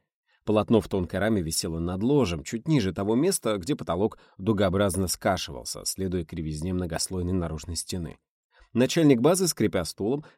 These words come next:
перебирал голубоватые листы кроков. «Это все, за что можно зацепиться?» Рома сам набросал карту, весь маршрут по У М П. «Вот так до северного комплекса»,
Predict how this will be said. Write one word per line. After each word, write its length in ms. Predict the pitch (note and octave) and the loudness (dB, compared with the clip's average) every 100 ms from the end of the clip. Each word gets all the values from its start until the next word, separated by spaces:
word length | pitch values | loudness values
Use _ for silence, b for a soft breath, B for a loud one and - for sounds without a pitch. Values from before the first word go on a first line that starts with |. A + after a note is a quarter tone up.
| - | 0
перебирал 420 | C#3+ C#3+ F3+ F#3 | 4 6 4 4
голубоватые 640 | A#2+ F#2+ E2+ F2 G2 F2 | 4 4 2 -2 -4 -4
листы 320 | D#2+ D#2 - D#2+ | -4 -4 -8 -10
кроков. 440 | - - - - _ _ _ _ _ _ _ _ _ _ | -10 -12 -14 -20 _ _ _ _ _ _ _ _ _ _
«Это 240 | - A2 B2+ | -2 2 2
все, 360 | - G3+ G3 - | 6 8 8 4
за 240 | - G#2 C#3 | 0 4 4
что 180 | - D3+ | 4 4
можно 280 | A#2+ G#2+ | 6 6
зацепиться?» 720 | G2 F2+ A#2 G2 G2+ - - - _ _ - | 2 0 -2 0 0 -2 -12 -16 _ _ 0
Рома 280 | A2+ B2+ | 4 6
сам 240 | B2 C3+ F#2+ | 6 4 2
набросал 420 | E2+ E2 - E2 | -2 -4 -6 -6
карту, 340 | - B2+ - | -2 -2 0
весь 260 | F2+ F#2+ - | -2 -2 -4
маршрут 420 | F2 D#2 - F#2 | -6 -8 -8 -8
по 180 | - D2 | -6 -8
У 140 | - E2+ | -6 -6
М 160 | E2+ | -6
П. 220 | D#2+ C#2+ - _ _ _ _ _ | -6 -8 -10 _ _ _ _ _
«Вот 180 | F2+ G#2+ | -4 4
так 160 | D3+ | 4
до 100 | B2+ | 6
северного 440 | B2 B2+ A2+ A2+ A2+ | 4 6 6 6 4
комплекса», 600 | - E2+ E2+ - G2+ | 2 -2 -4 -6 -6